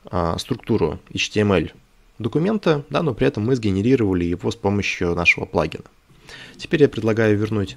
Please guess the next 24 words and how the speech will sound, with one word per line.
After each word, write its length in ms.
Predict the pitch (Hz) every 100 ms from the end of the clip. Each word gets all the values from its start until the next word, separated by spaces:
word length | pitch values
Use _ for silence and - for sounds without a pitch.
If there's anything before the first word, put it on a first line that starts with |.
| -
title. 420 | 175 196 185 170 170 _ -
Значит, 240 | 101 -
здесь 200 | - 98
будет 300 | - 87 80
у 40 | -
нас, 300 | - - - _ - _ _ _ -
а, 360 | 87 82 85 87 _ - _ _ _ _ _ _
title 400 | 107 87 - -
Владилен 480 | 104 98 95 92 80 -
C 220 | - 123
V, 220 | 170 220
да, 260 | 127 113 117 - -
у 60 |
вас 160 | 95 92
будет, 300 | 90 80 -
соответственно, 480 | 82 - 80 80 80
там, 240 | - - - - - - -
а, 220 | - 82
ваше 320 | 92 90 -
имя 380 | - 170 180 170 - - -
и, 480 | 120 120 123 113 107 - _ _ _ _ _ _ _ _ _ _ _ _ - -
а, 400 | 104 101 95 - _
название 480 | - 104 98 92 80
там 240 | 82 -